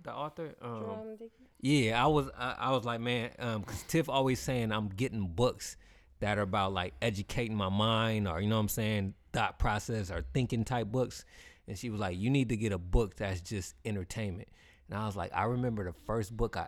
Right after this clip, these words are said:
Speaker 1: ever read was Jerome Dick-, Dickey." I was like, "Let me just see what this cat got up in there." And he's still writing books. And I ended up buying a book that was only an hour long on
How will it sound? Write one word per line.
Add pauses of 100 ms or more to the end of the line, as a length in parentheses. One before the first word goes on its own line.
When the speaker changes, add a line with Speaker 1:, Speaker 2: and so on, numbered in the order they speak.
Speaker 1:
ever
read
was
Jerome
Dick-, (120)
Dickey."
I
was
like,
"Let
me
just
see
what
this
cat
got
up
in
there." (340)
And
he's
still
writing
books.
And
I
ended
up
buying
a
book (640)
that
was
only
an
hour
long
on